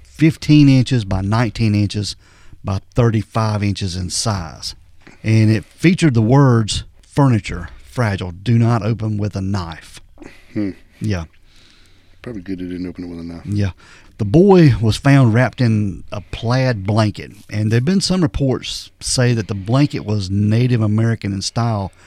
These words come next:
Speaker 1: and had been cut in half.
Speaker 2: Right.
Speaker 1: And the blanket was sixty-four inches by seventy-four inches and made some, of some kind of inexpensive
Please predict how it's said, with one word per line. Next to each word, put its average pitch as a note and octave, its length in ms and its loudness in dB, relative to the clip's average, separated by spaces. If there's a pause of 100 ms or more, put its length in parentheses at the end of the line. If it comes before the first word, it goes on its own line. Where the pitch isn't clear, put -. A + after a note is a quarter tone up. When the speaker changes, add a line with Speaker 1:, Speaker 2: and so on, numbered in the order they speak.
(300)
Speaker 1:
and G#2+ 120 0
had G#2 100 0
been G2+ 160 -2
cut - 320 -4
in E2 100 -10
half. - 520 -6
Speaker 2:
Right. F#2+ 240 -10 (540)
Speaker 1:
And A2 180 0
the G#2+ 60 -2
blanket D3+ 380 0
was A2 160 -6
sixty-four C3+ 680 -2
inches A#2+ 280 0
by F#2+ 160 -8
seventy-four G2+ 800 -4
inches G2 380 -8 (360)
and G#2 440 4
made E3 260 2
some, B2+ 380 0
of G#2+ 240 -4
some D#3 160 -2
kind D3 200 0
of F#2+ 160 -2
inexpensive A#2+ 1120 0